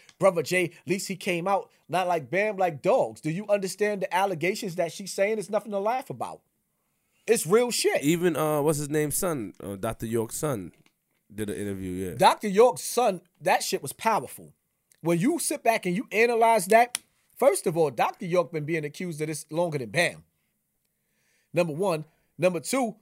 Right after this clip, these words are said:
Speaker 1: for him to sit up there and say, he, he, he, he telling you similar story as me. "Yo, D-, Doctor York got my friends. My
Speaker 2: Mm-hmm.
Speaker 1: father got my friends that I grew up with."
Speaker 2: Mm-hmm.
Speaker 1: That's real shit. Along, along with the evidence,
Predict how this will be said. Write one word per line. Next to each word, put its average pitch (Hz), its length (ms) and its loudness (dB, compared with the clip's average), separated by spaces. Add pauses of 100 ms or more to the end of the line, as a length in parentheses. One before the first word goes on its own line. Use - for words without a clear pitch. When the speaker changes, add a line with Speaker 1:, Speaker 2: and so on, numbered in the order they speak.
Speaker 1:
for 175 120 2
him 233 160 2
to 226 80 -4
sit 208 160 -2
up 202 120 -6
there 180 100 -2
and 160 60 -2
say, 214 220 0
he, 160 280 -4
he, 185 180 -8
he, 175 200 -8
he 208 60 -6
telling 226 300 0
you 226 60 -6
similar 247 300 0
story 254 380 0
as 240 60 -8
me. 320 140 -6
"Yo, 214 180 0
D-, 127 240 -12 (140)
Doctor 185 300 -12
York 214 200 -2
got 180 180 -6
my 202 120 -6
friends. 349 420 -10 (800)
My 190 120 2
Speaker 2:
Mm-hmm. 202 100 0
Speaker 1:
father 277 260 4
got 214 220 0
my 220 160 0
friends 294 320 -4
that 190 140 0
I 220 80 2
grew 285 260 -2
up 453 100 -6
with." 120 200 -12 (200)
Speaker 2:
Mm-hmm. 101 400 -8
Speaker 1:
That's - 240 -4
real 180 220 -2
shit. - 340 -8 (2750)
Along, 202 400 4
along 180 400 4
with 226 140 0
the 196 180 -2
evidence, 226 400 2